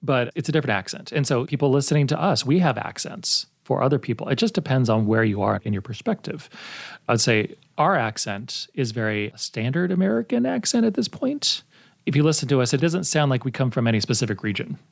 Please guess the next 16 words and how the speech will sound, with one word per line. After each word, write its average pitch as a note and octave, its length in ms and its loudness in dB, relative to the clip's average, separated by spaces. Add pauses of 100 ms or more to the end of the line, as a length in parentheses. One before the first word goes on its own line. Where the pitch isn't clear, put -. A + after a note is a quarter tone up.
And D#3 220 4
for - 300 -2
me, D3 160 4
growing B2+ 300 0
up A2+ 80 -2
in A2+ 60 -4
Texas, - 640 -2
I B2 180 2
did B2 180 0
not A2+ 240 0
have A2 280 -2
a G2 360 -2
more G#2 220 2
East D3+ 300 4
Texas A2+ 440 0
accent. - 720 -2